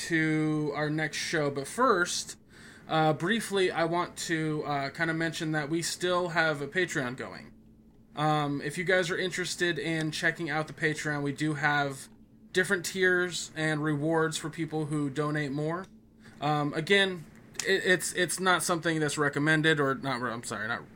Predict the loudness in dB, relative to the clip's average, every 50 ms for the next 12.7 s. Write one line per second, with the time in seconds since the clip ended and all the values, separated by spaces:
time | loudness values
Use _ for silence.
0 | -20 -20 -16 -8 -6 -6 -6 -6 -6 -6 -6 -4 -4 -4 -4 -4 -4 -8 -8 -10
1 | -12 -16 -20 -20 -20 -20 -20 -20 -20 -20 -10 -6 0 4 6 8 8 8 6 4
2 | 0 -4 -6 -8 -10 -10 -12 -14 -16 -20 -20 -20 -20 -20 -20 -20 -20 -16 -10 -6
3 | -4 -2 -2 -2 -2 -2 -4 -4 -6 -8 -12 -20 -20 -20 -20 -14 -4 4 6 8
4 | 8 8 6 6 6 4 4 4 2 0 0 0 2 2 2 2 2 2 2 2
5 | 4 4 4 2 0 -2 -4 -2 0 0 2 4 6 6 6 6 4 2 0 0
6 | -4 -4 -2 -2 0 0 0 -2 -4 -6 -16 -20 -20 -20 -20 -14 -4 0 4 4
7 | 4 4 2 -2 -4 -6 -6 -6 -4 -4 -4 -4 -2 -2 -2 -2 0 0 0 -2
8 | -2 -2 -2 -4 -4 -4 -10 -16 -20 -20 -20 -20 -20 -16 -6 -2 0 0 0 0
9 | 0 2 2 2 2 2 0 2 2 2 2 2 -2 -2 -2 -2 -4 -4 -2 0
10 | 0 2 2 0 -2 -4 -8 -16 -20 -20 -20 -20 -16 -4 2 2 2 4 4 4
11 | 2 2 2 2 0 -2 0 0 0 0 2 2 2 2 2 2 2 4 4 4
12 | 4 2 0 -4 -4 -4 -6 -6 -6 -8 -8 -10 -16 -20